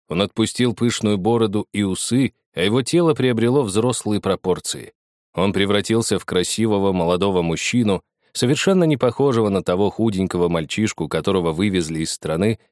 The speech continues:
почти два года назад. Он был очень похож на фотографию несчастного Карлоса Ибаньеза в его паспорте.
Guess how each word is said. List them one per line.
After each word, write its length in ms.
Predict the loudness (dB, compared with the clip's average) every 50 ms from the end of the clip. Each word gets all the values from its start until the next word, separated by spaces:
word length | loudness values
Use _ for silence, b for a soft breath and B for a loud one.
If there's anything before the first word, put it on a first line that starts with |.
| _
почти 380 | -2 -2 -2 -2 -2 -2 -2 -2
два 200 | 0 0 0 0
года 260 | 0 0 0 0 -2
назад. 480 | -2 -4 -6 -8 -8 -10 -12 -14 -14 -20 _ _ _ _ _ _ _ _
Он 180 | -2 0 0 2
был 140 | 2 2 2
очень 320 | 2 0 0 0 -2 0
похож 440 | 0 0 0 0 0 0 0 -2 -4
на 60 | -6
фотографию 640 | -4 -2 -2 -2 0 2 0 0 0 0 0 0
несчастного 640 | 0 0 -2 -2 0 0 0 -2 -2 -4 -4 -2 -2 -2
Карлоса 520 | 0 0 0 0 0 -2 -2 -2 -2 -2
Ибаньеза 540 | 0 0 -2 0 0 0 0 0 0 -2 -4
в 60 | -4
его 260 | -4 -4 -2 -2 -2
паспорте. 640 | -2 -2 -2 -2 -4 -8 -12 -14 -14 -14 -16 -16